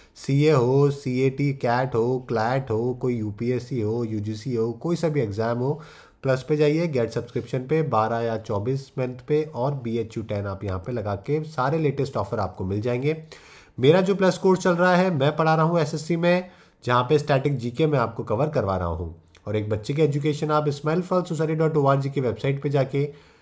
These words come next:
सब्सक्रिप्शन पे जाके, स्पॉन्सर्ड चाइल्ड एजुकेशन पे जाके कर सकते हैं पिज़्ज़ा के कॉस्ट पे। आज का पहला सवाल,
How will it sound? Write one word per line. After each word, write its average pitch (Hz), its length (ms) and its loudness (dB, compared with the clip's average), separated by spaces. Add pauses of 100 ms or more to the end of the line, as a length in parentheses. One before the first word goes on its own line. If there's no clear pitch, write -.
(160)
सब्सक्रिप्शन 175 600 0
पे 175 100 0
जाके, 147 500 4
स्पॉन्सर्ड 143 500 0
चाइल्ड 139 220 2
एजुकेशन 123 440 -2
पे 123 100 -2
जाके 113 400 0
कर 135 300 -2
सकते 131 300 -4
हैं 143 180 0
पिज़्ज़ा 104 240 -2
के 92 120 -8
कॉस्ट 82 240 -8
पे। 80 180 -16 (1120)
आज 151 180 4
का 185 100 6
पहला 123 240 4
सवाल, 85 300 -6